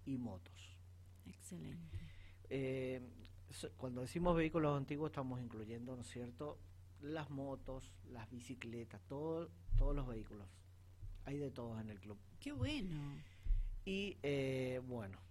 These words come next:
Speaker 1: y al otro día, lo más interesante es la carrera, que es, eh, sin duda lo que más los entusiasma a muchos, eh, la carrera de regularidad,
Speaker 2: Ujú.
Speaker 1: que no es una carrera de velocidad como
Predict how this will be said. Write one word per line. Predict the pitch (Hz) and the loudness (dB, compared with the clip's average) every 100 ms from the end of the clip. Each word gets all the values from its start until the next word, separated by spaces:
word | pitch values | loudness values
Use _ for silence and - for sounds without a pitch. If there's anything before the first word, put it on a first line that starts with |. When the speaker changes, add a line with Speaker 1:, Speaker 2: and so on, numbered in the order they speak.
| - | -4
Speaker 1:
y | 180 | 2
al | 254 262 | 4 4
otro | 320 - 247 | 2 2 0
día, | 240 214 190 220 - - | 2 2 2 0 -8 -10
lo | 127 123 | -4 0
más | 143 170 190 | 2 2 -2
interesante | 170 170 170 196 202 190 202 - - | 0 0 2 4 4 4 -2 -6 -4
es | - 156 - - | -2 -2 -4 -6
la | 127 110 | -4 -4
carrera, | 104 107 127 110 - - - - - - - - | -4 -2 0 -2 -4 -14 -16 -16 -16 -18 -18 -16
que | - 165 175 | 0 2 2
es, | - 135 151 - - - - - - - | 0 0 0 -4 -12 6 8 8 2 0
eh, | 120 113 113 | 0 0 -2
sin | - 139 139 | -6 -4 0
duda | 147 160 160 | 2 4 4
lo | 135 | 0
que | 120 117 | -2 -4
más | 117 139 156 - | -2 -4 -4 -8
los | 131 127 | -8 -6
entusiasma | 117 110 113 - 120 127 135 127 - | -6 -8 -10 -6 -6 -4 -4 -6 -8
a | 104 | -8
muchos, | 110 113 - 123 - - - - - - - - - - - - - | -8 -8 -8 -12 -12 -16 -6 -4 -4 -6 -10 -12 -14 -14 -16 -16 -6
eh, | 127 117 - | -4 -2 -4
la | 127 120 | -4 -2
carrera | 117 117 127 131 | -2 -2 0 0
de | |
regularidad, | 117 113 110 101 101 98 - - - - | 0 -2 -2 -2 -4 -6 -8 -16 -16 -6
Speaker 2:
Ujú. | 170 170 214 | -4 -2 -2
Speaker 1:
que | 143 | 0
no | 165 | 2
es | 196 - | 0 0
una | 185 175 | -2 0
carrera | 139 131 139 147 156 175 151 | 0 0 2 4 4 2 0
de | 123 120 | -2 0
velocidad | 117 120 - 117 127 143 | 0 -2 -4 0 0 0
como | 147 123 107 95 95 | -2 -2 -2 -6 -10